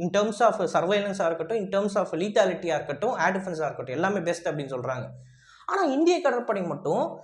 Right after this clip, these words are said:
சரியான நேரத்துல எல்லா ப்ராடக்ட்டையும் ரிலீஸ் பண்றாங்க. அதுதான் எப்படி? ஏன்னா, இந்திய கடற்படைக்கு டெக்கை சப்போர்ட் பண்றது இதே டி ஆர் டி ஓ தான்.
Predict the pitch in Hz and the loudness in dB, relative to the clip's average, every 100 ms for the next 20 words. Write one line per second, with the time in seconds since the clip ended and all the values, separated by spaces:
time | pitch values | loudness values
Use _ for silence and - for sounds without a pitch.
0 | - - 247 330 370 392 403 302 269 254 | -20 0 6 8 8 8 6 4 0 0
1 | 277 349 247 302 294 214 233 277 277 262 | 2 4 4 4 4 4 2 2 0 0
2 | 240 240 233 202 180 156 233 285 - 185 | 0 -2 -4 -2 0 0 -2 -2 -4 -2
3 | 180 180 233 151 - 143 - - _ - | 0 -2 -4 -4 -4 -4 -6 -16 _ 2
4 | 302 285 277 339 330 269 262 233 220 226 | 6 6 6 6 6 6 4 2 2 0
5 | 220 214 - 208 202 233 233 196 185 254 | 0 2 2 2 2 2 0 -2 0 0
6 | - - - _ _ - 185 254 262 226 | -2 -8 -20 _ _ -2 4 6 8 8
7 | 214 190 160 143 127 127 | 6 6 2 0 -2 -4